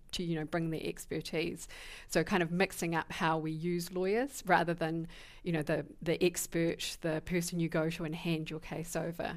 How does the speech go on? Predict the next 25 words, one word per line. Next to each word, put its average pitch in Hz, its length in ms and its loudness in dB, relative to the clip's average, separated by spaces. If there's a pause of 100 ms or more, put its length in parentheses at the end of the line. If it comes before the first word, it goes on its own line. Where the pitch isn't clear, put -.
kind - 180 -2
of 180 60 2
like - 260 0
medicine 165 600 -2 (120)
back - 320 -4
years, 160 460 -2
you 175 60 -4
know, 170 180 -2 (140)
more 190 240 6
involvement 170 580 4
between, 170 640 0 (360)
um, 160 200 2
and 156 120 -2
dialogue 160 460 2
between 160 480 -6
clients 151 560 -6
and, 156 240 -4
and 156 180 -2
lawyers, 160 380 -2
and 156 100 -2
using 156 260 -6
them 156 120 -8
more 156 140 -6
strategically 165 680 -4
is 147 180 -6